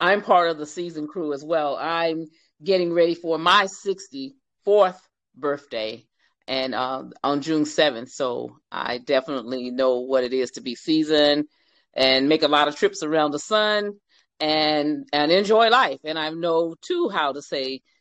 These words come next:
no, uh, a not, a soft no, a hard no, or whatever no you want. So, <laughs> you know, as we, as we season, we definitely understand that. And, um, I'm just, you know, delighted that you ladies, you know, have taken it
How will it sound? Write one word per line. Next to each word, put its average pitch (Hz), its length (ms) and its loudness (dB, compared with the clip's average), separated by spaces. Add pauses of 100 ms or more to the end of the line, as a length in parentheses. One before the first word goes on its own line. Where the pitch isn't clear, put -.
(160)
no, 139 420 2 (240)
uh, 120 380 -2
a 131 80 -2
not, 160 160 4 (100)
a 131 80 -4
soft 165 400 2
no, 151 220 0
a 143 40 4
hard 143 300 0
no, 131 200 -2
or 131 100 -2
whatever 147 260 -2
no 135 160 -2
you 123 160 -6
want. 123 220 -6 (260)
So, 127 640 2 (180)
<laughs> - 160 -20
you 143 180 0
know, 117 240 2
as 143 280 2
we, 139 380 -6 (160)
as 143 180 2
we 151 120 -4
season, 156 640 -4
we 143 200 -4
definitely 143 580 -2
understand 127 680 -6
that. 110 240 -2 (440)
And, 139 440 2
um, 135 480 2 (320)
I'm 180 120 -2
just, 208 360 4
you 185 120 -12
know, 151 360 -8 (260)
delighted 165 760 2
that 147 280 -2
you 147 160 -6
ladies, 147 800 -6 (300)
you 180 100 -6
know, 196 80 4
have 190 180 2
taken 233 320 0
it 180 200 -2